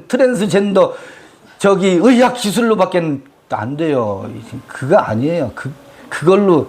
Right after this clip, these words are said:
성전환으로 여자가 남자가 되는 이야기가 아닙니다. 이 정신의 의식이 세계의 여성성, 남성성을 얘기하는 거거든. 내가 나로 우뚝 서서 누구의 말을 하는 것?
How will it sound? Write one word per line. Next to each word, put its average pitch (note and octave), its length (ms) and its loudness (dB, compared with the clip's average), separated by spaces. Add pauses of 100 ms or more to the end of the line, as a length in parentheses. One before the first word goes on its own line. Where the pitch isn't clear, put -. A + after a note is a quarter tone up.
성전환으로 G3+ 960 2 (320)
여자가 A3+ 320 4
남자가 F#3 380 0
되는 E3 260 -4
이야기가 C#3+ 480 -6
아닙니다. E3+ 680 -4 (340)
이 F3 140 4
정신의 A3+ 520 4
의식이 A#3+ 640 4 (120)
세계의 A#3+ 920 4 (140)
여성성, A#3 840 0
남성성을 G#3 600 0
얘기하는 E3 340 0
거거든. C3+ 340 -2 (3750)
내가 A#2+ 380 2
나로 F#2+ 400 0
우뚝 C3 440 -4
서서 D3 400 0 (220)
누구의 F#3 280 4
말을 E3+ 300 4
하는 D#3+ 180 -2
것? F#3+ 300 -2